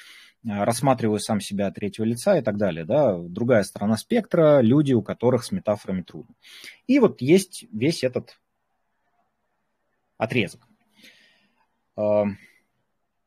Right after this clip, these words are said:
и это касается и наших клиентов, и нас с вами, да. То есть вы подумайте про себя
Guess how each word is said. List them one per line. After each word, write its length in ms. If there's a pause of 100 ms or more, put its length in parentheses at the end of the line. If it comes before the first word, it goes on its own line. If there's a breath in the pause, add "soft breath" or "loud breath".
(1000)
и 80
это 200
касается 720 (180)
и 80
наших 340
клиентов, 540
и 40
нас 220
с 100
вами, 400 (160)
да. 160
То 120
есть 200
вы 280
подумайте 520
про 120
себя 380